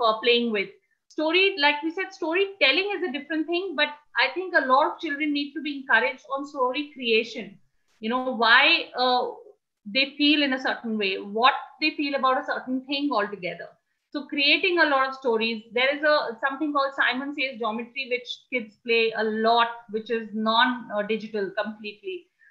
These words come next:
and gives them a lot of insights into, uh, maths and geometry. Make a savings, you know, how do you ensure that as a family you ensure savings? And that's, uh, very maths led again.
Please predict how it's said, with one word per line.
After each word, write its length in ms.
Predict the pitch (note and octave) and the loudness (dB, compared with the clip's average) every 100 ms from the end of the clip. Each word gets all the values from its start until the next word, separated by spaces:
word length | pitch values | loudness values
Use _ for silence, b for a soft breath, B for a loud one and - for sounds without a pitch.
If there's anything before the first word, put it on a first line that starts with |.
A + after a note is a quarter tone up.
| - | 0
and 240 | A3+ A3+ | 0 0
gives 220 | A#3+ A3 | -2 -2
them 200 | A3 A#3+ | -2 0
a 40 | A#3+ | 0
lot 240 | A#3 - | 2 0
of 80 | C#4 | -2
insights 520 | A#3+ A3+ A3+ G#3 G#3+ | -6 0 2 2 -2
into, 480 | A#3 G#3+ A#3 G#3+ G3+ - | -6 -4 -4 -4 -4 -2
uh, 360 | G3+ G3 F#3+ - | -2 -2 -4 -6
maths 360 | G#3 G3 G#3 C4 | 2 4 4 -2
and 120 | G#3+ | -6
geometry. 640 | G#3 G3+ A3 - G#3 - _ | -4 -2 -4 -6 -10 -10 _
Make 220 | G#3+ C4 | -4 -2
a 80 | F4 | -2
savings, 760 | E4+ C#4+ C#4 D#4+ A3 E3 E3 _ _ _ _ | -2 -2 0 -2 -4 -8 -16 _ _ _ _
you 120 | G#3+ G#3+ | -6 -4
know, 240 | C4 - B B _ | -2 -4 B B _
how 320 | B3 B3 D4 | 4 4 4
do 60 | D#4+ | 2
you 160 | D#4+ | 0
ensure 540 | D#4+ C#4+ - B3+ C4 C#4 | -2 -4 -2 2 2 2
that 200 | C4+ C4+ - - - - - | 0 -2 -6 -20 -20 -6 0
as 180 | A#3 | 2
a 100 | C#4+ | 0
family 420 | C#4+ A3+ A#3 B3 C4+ | 2 2 2 0 -4
you 460 | C4 B3 B3+ B3 | -4 -4 -4 -6
ensure 480 | A3 A#3 A#3+ A#3 A#3 A#3 | -6 -8 -4 0 0 0
savings? 400 | D#4+ F4+ B3+ A#3 | -2 -2 -6 -6
And 180 | A3+ A3 | -2 4
that's, 280 | A#3 - - - - | 4 4 -8 -12 -4
uh, 320 | A#3+ A3+ G3+ | -2 -2 -4
very 240 | G#3 B3 C4+ | -4 -2 0
maths 400 | A3 A3 - - | 4 2 0 -8
led 200 | A#3+ A3+ | -2 -2
again. 420 | A3 C4+ B3 E3+ | 0 0 0 -4